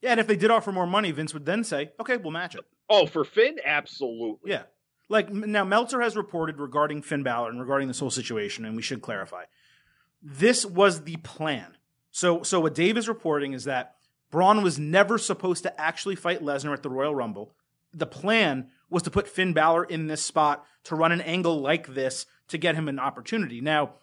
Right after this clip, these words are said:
Speaker 1: this is interesting for a couple of reasons, assuming that's true. And I do tend to believe what Dave reports, especially considering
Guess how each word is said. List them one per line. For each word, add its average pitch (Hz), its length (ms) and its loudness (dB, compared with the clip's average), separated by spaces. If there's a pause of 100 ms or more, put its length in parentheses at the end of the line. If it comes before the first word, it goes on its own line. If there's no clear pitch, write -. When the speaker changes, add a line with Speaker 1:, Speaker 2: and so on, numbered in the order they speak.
(240)
Speaker 1:
this 247 140 -2
is 240 100 -6
interesting 220 300 -4
for 175 120 -2
a 156 40 0
couple 151 220 -2
of 127 60 -6
reasons, 135 340 -6
assuming 143 340 -4
that's 127 180 -6
true. 147 400 -2 (280)
And 175 180 0
I 175 120 2
do 170 320 -4
tend 185 340 -4
to 175 100 -10
believe 143 300 -6
what 123 160 -10
Dave 117 360 -8 (260)
reports, 170 400 2
especially 180 440 0
considering 165 640 0